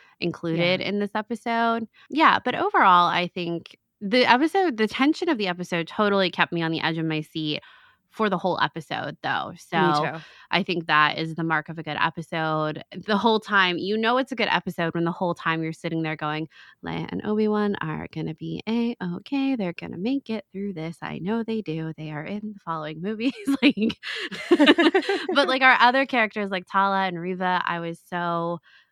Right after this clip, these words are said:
Speaker 1: like, worried about, especially when Vader shows up at the end of the
Speaker 2: Mm-hmm.
Speaker 1: episode. I was like,
Speaker 2: Mm-hmm.
Speaker 1: "Whoa, okay, all right, he's, he's here and he's angry." Um, so I, I was, I was very worried about all of our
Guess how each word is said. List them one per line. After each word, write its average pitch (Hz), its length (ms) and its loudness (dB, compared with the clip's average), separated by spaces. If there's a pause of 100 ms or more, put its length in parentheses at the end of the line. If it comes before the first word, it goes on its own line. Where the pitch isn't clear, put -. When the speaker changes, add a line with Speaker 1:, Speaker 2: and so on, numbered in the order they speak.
(100)
Speaker 1:
like, 156 100 -8
worried 160 640 0 (320)
about, 147 380 4
especially 208 320 0
when 190 180 0
Vader 165 320 -2
shows 180 240 -2
up 175 200 2
at 165 80 -6
the 165 120 -2
end 160 180 -2
of 151 80 -4
the 160 80 -8
Speaker 2:
Mm-hmm. 165 220 -2
Speaker 1:
episode. 185 400 2
I 165 160 0
was 156 180 -8
like, 147 320 -2
Speaker 2:
Mm-hmm. 151 200 -4
Speaker 1:
"Whoa, 156 360 0
okay, 139 460 -6
all 143 80 0
right, 135 360 -2
he's, 151 180 -6 (180)
he's 175 300 -4
here 180 380 0
and 170 200 -4
he's 156 240 -4
angry." 147 640 -6 (420)
Um, 151 420 0 (340)
so - 160 -4
I, 160 300 4
I 170 60 2
was, 175 260 -4 (100)
I 180 160 0
was 170 280 -4
very 208 360 2
worried 170 520 0
about 147 600 0
all 170 260 2
of 160 240 -4
our 151 500 -4